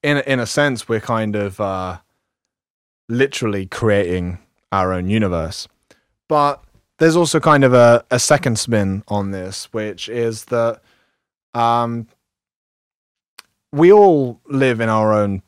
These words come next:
little world, in a way, you know, especially as creative people, we just kind of, uh, you know, live in our own little bubble. And, and that's surrounded by all the things that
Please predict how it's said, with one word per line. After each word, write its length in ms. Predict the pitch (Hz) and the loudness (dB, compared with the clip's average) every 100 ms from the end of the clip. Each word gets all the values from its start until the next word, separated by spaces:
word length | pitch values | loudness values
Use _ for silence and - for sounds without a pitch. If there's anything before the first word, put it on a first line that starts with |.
| 107 | -4
little 200 | 104 95 | -2 0
world, 360 | 95 76 71 - _ _ _ _ _ | 0 -2 -6 -16 _ _ _ _ _
in 120 | 110 98 | -8 -6
a 60 | |
way, 260 | 95 87 90 | -6 -8 -10
you 80 | 92 | -10
know, 100 | 95 | -10
especially 460 | 107 131 123 139 | -4 -2 -2 -2
as 160 | 127 120 | -2 -2
creative 400 | - 131 113 - | -2 -2 -2 -6
people, 340 | 117 113 107 | -8 -6 -6
we 140 | 104 98 | -6 -8
just 260 | 107 - | -8 -8
kind 300 | 120 107 101 | -6 -6 -4
of, 260 | 101 101 - | -6 -6 -6
uh, 360 | 101 95 95 - _ _ _ _ _ _ _ 113 | -6 -6 -10 -14 _ _ _ _ _ _ _ -8
you 60 | |
know, 120 | 101 | -4
live 180 | 104 117 | -2 0
in 100 | 123 | 2
our 180 | 117 110 | 2 2
own 100 | 104 | 0
little 180 | 98 92 | -2 -4
bubble. 380 | 92 87 80 90 | -4 -6 -6 -6
And, 180 | 95 104 | -8 -8
and 160 | 107 110 | -6 -4
that's 160 | 117 | -6
surrounded 480 | - 120 127 127 120 | -6 -2 0 0 2
by 140 | 110 | 2
all 120 | 113 120 | 2 -2
the 120 | 117 | -6
things 400 | - 113 113 - | -6 -6 -6 -6
that 240 | 101 92 | -6 -6